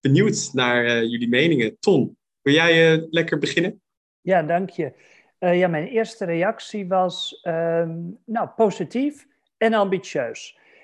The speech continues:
Speaker 2: En ik kijk er natuurlijk nog wat extra naar, omdat Wopke Hoekstra, eh, van het C D A natuurlijk minister van Buitenlandse Zaken is geworden.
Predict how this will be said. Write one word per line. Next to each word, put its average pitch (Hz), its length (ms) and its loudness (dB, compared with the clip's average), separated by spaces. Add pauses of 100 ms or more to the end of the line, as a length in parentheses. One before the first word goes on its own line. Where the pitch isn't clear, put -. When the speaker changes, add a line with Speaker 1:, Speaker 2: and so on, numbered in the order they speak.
(140)
Speaker 2:
En 160 280 4
ik 165 140 0
kijk 180 240 0
er 180 60 0
natuurlijk 170 440 -2
nog 160 160 -6
wat 151 200 -6
extra 185 400 -4
naar, 151 260 0
omdat 147 340 0
Wopke 160 340 -2
Hoekstra, 147 680 -4
eh, 135 120 -10
van 147 160 -8
het 143 140 -8
C 147 180 -6
D 147 80 -4
A 160 120 0
natuurlijk 143 440 -6
minister 147 440 -6
van 139 160 -6
Buitenlandse 135 580 -4
Zaken 160 380 -6
is - 100 -18
geworden. 117 520 -6